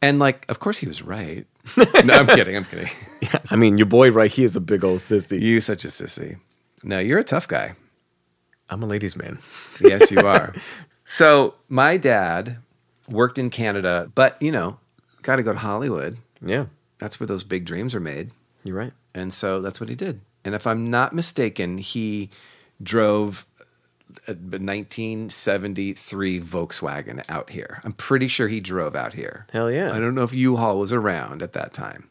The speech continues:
Speaker 2: Yeah.
Speaker 1: It might have been a seventy-two, maybe even a seventy-one.
Speaker 2: It's not
Speaker 1: I
Speaker 2: a
Speaker 1: just said
Speaker 2: competition.
Speaker 1: No, it's not. You're
Speaker 2: It's,
Speaker 1: right.
Speaker 2: it's not.
Speaker 1: <laughs>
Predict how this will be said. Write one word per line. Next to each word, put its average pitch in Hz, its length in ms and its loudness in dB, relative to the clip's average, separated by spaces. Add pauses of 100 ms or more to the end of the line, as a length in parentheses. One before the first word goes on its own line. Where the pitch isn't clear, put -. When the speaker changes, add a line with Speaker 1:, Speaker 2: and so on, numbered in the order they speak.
(160)
Speaker 2:
Yeah. 131 280 -4 (240)
Speaker 1:
It 135 160 0
might 110 180 2
have 113 60 -4
been 120 120 -2
a 127 40 -4
seventy-two, 160 680 0 (920)
maybe 107 200 -6
even 120 160 -6
a 123 40 -8
seventy-one. 123 680 -6 (180)
Speaker 2:
It's - 100 -18
not 107 120 2
Speaker 1:
I - 0 -
Speaker 2:
a 101 60 0
Speaker 1:
just - 120 -4
said 101 60 2
Speaker 2:
competition. 101 420 -2
Speaker 1:
No, 135 220 2
it's - 180 -2
not. 127 280 0 (460)
You're 120 160 2
Speaker 2:
It's, 104 80 -4
Speaker 1:
right. 120 320 -4
Speaker 2:
it's - 180 -8
not. 107 460 0 (220)
Speaker 1:
<laughs> - 680 -2